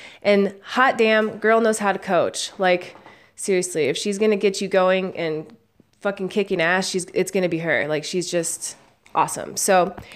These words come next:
enjoy the podcast. Um, I apologize for some of the sound quality. We were using the interview function on my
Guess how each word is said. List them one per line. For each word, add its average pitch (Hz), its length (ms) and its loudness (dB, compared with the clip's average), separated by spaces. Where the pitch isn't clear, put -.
enjoy 262 240 2
the 320 80 4
podcast. 233 600 2
Um, 220 260 6
I - 60 4
apologize 277 560 6
for 226 260 4
some 220 160 2
of 208 60 2
the 196 60 2
sound 208 340 2
quality. 233 480 4
We 214 400 0
were 202 320 6
using 202 320 2
the 196 160 4
interview 196 400 2
function 220 400 0
on 180 240 0
my 165 320 2